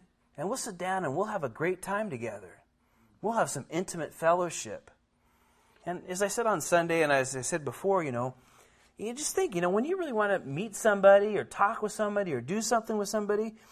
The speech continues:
you know, it, it's not very uncommon for us to, to, to, to do it over a meal. You know, you invite 'em over for dinner, people that you know and care about. "Come on over." You know, you're, you're usually doing something over a meal, and when you invite somebody over, it's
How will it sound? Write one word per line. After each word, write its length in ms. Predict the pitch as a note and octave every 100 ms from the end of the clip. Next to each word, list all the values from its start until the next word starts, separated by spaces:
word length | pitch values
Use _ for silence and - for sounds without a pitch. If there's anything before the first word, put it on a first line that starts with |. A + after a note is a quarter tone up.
| - - _
you 80 | A3+
know, 140 | A#3
it, 180 | G3+ G#3
it's 180 | G3+ -
not 340 | A3 D4 D4 - _ _ _ _
very 280 | E3+ A#3 A3
uncommon 420 | E3+ - D#4 C#4
for 220 | - C#3+
us 180 | E3 -
to, 160 | E3+ C#3+
to, 280 | - D#3+ -
to, 120 | D#3 -
to 120 | - C3
do 200 | D3 F#3+
it 40 |
over 260 | F#3+ F3+ D#3+
a 60 |
meal. 480 | B2+ G#3 - - - _ _ _ _ -
You 80 |
know, 60 | F#3+
you 60 | E3
invite 280 | C#3+ G3
'em 120 | G3+ G#3
over 160 | G#3
for 160 | G3+ F3+
dinner, 400 | C#3+ G3+ G3 A2
people 300 | - E3+ E3+
that 140 | E3
you 100 | C3+
know 340 | C#3 E3 F3+ C#3+
and 100 | C3+
care 200 | F#3+ F#3+
about. 140 | E3 - -
"Come 180 | - A3+
on 220 | A#3+ A#3+
over." 500 | A#3+ A3 A#2 G2 - _ _ _ _ _
You 80 | D#3+
know, 80 | F#3
you're, 280 | F#3 F3+ D#3+ - -
you're 160 | C#3+ F3+
usually 260 | G3+ G#3+ D#3+
doing 300 | D#3 G3+ G3
something 380 | G#3+ F#3 E3
over 300 | D#3+ E3 D#3
a 60 | C#3
meal, 500 | C3 G3+ B3 B2+ A#2
and 80 | B2+
when 100 | E3+
you 80 | F#3+
invite 300 | F3 F3+ -
somebody 400 | F3 D3+ D3 G3
over, 320 | B3 F3+ D#3
it's 380 | E3+ G3 -